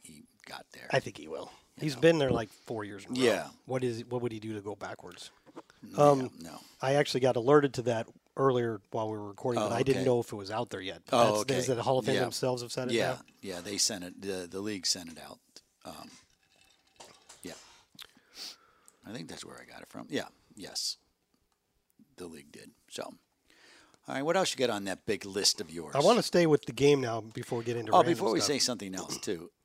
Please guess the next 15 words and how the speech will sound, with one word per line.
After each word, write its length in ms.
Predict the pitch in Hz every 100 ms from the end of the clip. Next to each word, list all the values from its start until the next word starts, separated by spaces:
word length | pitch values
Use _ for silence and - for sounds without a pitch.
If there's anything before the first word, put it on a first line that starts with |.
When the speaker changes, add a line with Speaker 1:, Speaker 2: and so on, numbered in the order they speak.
| -
Speaker 1:
it, 180 | 117 -
it's 220 | 110 107
pretty 260 | - 165 127
interesting 640 | 110 101 - 90 80 78 _ -
that, 320 | 90 85 87 - -
uh, 200 | 87 82 82
Damar 320 | 98 113 123
Hamlin, 560 | 104 98 98 90 69 73 _ _ _ _ _ _ _ _ -
uh, 260 | 85 80 - - -
was 120 | 107
doing 240 | 113 101 87
a 60 |
toy 320 | - 110 101
drive. 460 | 101 110 107 113 104
Speaker 2:
Yeah. 220 | 98 95